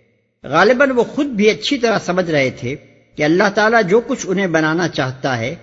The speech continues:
اس کے لیے ان کا ان حالات سے گزرنا ہی ضروری ہے۔ مگر اب انہوں نے محض اپنی دعوت و تبلیغ کی خاطر اس حقیقت سے پردہ اٹھایا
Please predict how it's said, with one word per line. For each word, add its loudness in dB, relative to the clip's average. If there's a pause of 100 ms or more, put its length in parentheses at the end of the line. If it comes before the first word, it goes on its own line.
(280)
اس -8
کے 0
لیے 0
ان -2
کا 0
ان 0
حالات 0
سے -6
گزرنا -2
ہی -2
ضروری -4
ہے۔ -16 (580)
مگر 2
اب 4
انہوں 2
نے 0
محض 4
اپنی -4
دعوت 0
و -2
تبلیغ 0
کی -6
خاطر -6 (460)
اس -2
حقیقت -4
سے 0
پردہ -2
اٹھایا -2